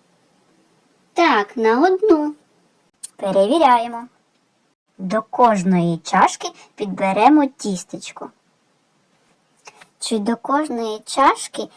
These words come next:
є тістечко? Ні. Тістечок менше, ніж чашок. Одній чашці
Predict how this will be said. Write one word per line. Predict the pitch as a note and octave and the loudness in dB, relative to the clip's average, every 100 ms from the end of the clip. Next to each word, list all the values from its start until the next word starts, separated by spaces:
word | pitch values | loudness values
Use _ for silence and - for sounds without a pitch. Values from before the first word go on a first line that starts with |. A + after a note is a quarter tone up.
| _ - | _ -20
є | - B3+ C#4+ | -6 0 0
тістечко? | D4 B3 G#3+ - - F#3+ - - - _ _ _ _ _ _ _ _ _ _ - | 0 -10 -10 -10 -16 -16 -18 -20 -20 _ _ _ _ _ _ _ _ _ _ -8
Ні. | C4 C4+ C4 A#3+ B3 _ _ _ _ _ _ _ _ | -6 -4 -4 -6 -12 _ _ _ _ _ _ _ _
Тістечок | - E4 - - B3+ - - - | -8 -8 -6 -8 -6 -4 -6 -6
менше, | B3+ C4+ G#3 - G#3 | -4 -4 -4 -6 -8
ніж | G#3 C4 - - _ | -4 -6 -6 -16 _
чашок. | - B3+ - - - - _ _ _ _ _ _ _ _ - | -4 -4 -4 -8 -10 -12 _ _ _ _ _ _ _ _ -10
Одній | A3 G#3+ C4+ E4+ - | -8 -2 0 0 -2
чашці | - A#3+ A3+ - - | -6 -4 -4 -8 -10